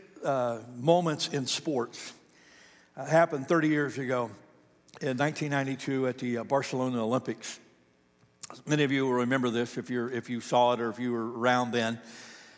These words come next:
Um, but there was a, uh, a runner. Throw that picture up on the screen. That handsome guy, that's, uh, Derek Redmond. He was a, a sprinter, uh, for the, the British team.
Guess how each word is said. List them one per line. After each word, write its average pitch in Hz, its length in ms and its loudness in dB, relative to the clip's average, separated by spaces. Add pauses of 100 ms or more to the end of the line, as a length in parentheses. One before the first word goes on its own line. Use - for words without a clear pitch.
Um, 139 480 -6
but 165 200 -2
there 180 200 6
was 170 240 2
a, 139 220 4
uh, 135 360 0 (120)
a 156 80 6
runner. 165 300 4
Throw 175 180 6
that 151 140 0
picture 143 260 -2
up 123 100 -4
on 139 100 -4
the 127 60 -4
screen. 151 300 -2 (1160)
That 165 140 4
handsome 160 340 0
guy, 151 200 6
that's, 156 380 -2
uh, 139 200 2
Derek 160 360 4
Redmond. 131 400 0 (480)
He 160 180 4
was 147 180 -2
a, 135 180 2
a 123 120 -6
sprinter, 156 520 -2 (320)
uh, 147 200 -8
for 139 320 0
the, 120 240 -2 (140)
the 131 80 -4
British 147 380 -2
team. 135 420 -2